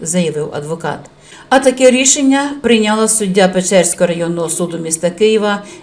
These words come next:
Ірина Григоренко-Кирилюк. Ця одіозна суддя працює в даному суді з лютого дві тисячі десятого року.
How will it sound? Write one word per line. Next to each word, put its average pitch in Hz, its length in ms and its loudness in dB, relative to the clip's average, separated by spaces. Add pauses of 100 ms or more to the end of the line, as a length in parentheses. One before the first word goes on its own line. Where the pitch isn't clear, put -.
(120)
Ірина 226 480 2
Григоренко-Кирилюк. 180 1000 0 (680)
Ця 220 200 6
одіозна 226 600 6
суддя 208 480 0
працює 214 500 0
в 190 40 -4
даному 196 420 0
суді 196 500 -2 (120)
з 170 120 -4
лютого 190 400 4
дві 180 180 -2
тисячі 180 320 -6
десятого 170 600 -2
року. - 340 0